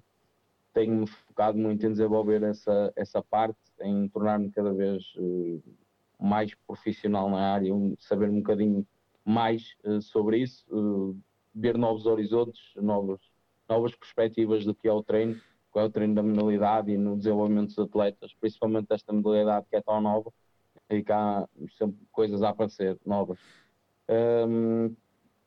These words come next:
tenho-me e vou-me focar nisso durante muito tempo, eh, tentar,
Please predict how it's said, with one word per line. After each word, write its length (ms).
tenho-me 540
e 160
vou-me 340
focar 360
nisso 300
durante 380
muito 680
tempo, 260
eh, 340
tentar, 480